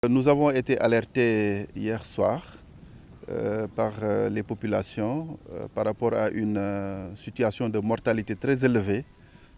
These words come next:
de poissons au niveau du, du marigot de, de Mbao. Donc, euh, nous avons fait le déplacement aujourd'hui avec, euh, euh, Urgence Environnement et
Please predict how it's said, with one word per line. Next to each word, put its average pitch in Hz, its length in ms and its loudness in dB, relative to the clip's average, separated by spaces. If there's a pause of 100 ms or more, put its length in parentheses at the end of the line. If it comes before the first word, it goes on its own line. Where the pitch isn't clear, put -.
(100)
de - 100 -4
poissons 113 380 0
au 107 180 -2
niveau 107 300 -2
du, 95 420 -6
du 101 100 -8
marigot 104 440 -2
de, 98 360 -4
de 95 60 -6
Mbao. 95 320 -4 (1300)
Donc, 117 320 0
euh, 107 840 4 (120)
nous 113 220 -4
avons 110 460 2
fait 120 160 2
le 110 60 2
déplacement 104 760 0
aujourd'hui 104 520 -4 (260)
avec, 104 400 -2
euh, 98 420 -2 (680)
euh, 107 260 -2
Urgence 110 460 0
Environnement 113 680 0
et 101 640 -2